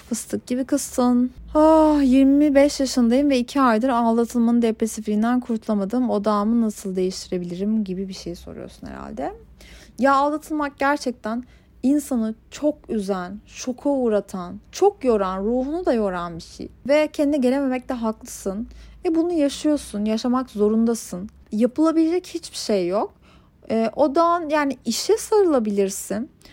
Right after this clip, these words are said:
bir tatile çıkabilirsin ama kendini hiçbir şeye zorlamak durumunda da değilsin bu arada.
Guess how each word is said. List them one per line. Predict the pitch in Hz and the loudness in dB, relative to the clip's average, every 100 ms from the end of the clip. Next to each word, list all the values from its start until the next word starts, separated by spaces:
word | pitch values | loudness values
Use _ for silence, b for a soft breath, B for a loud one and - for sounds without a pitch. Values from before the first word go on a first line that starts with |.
| B _ | B _
bir | 214 339 | 0 0
tatile | 349 311 311 381 | 2 2 2 -4
çıkabilirsin | 370 - 320 233 202 190 - 190 190 226 | -4 -2 0 0 0 -2 -6 -10 -10 -8
ama | 254 269 277 | -4 -2 -2
kendini | 277 294 285 311 | -4 -4 -2 -2
hiçbir | 349 - | -4 -6
şeye | - 233 | -2 -2
zorlamak | 247 262 262 247 254 247 - - | 0 0 0 0 -2 -4 -16 -8
durumunda | 214 196 190 190 | -4 -2 -4 -4
da | 269 | -2
değilsin | 330 247 240 - 196 175 | 0 0 -2 -6 -10 -8
bu | 180 | -8
arada. | 170 156 254 | -8 -8 -6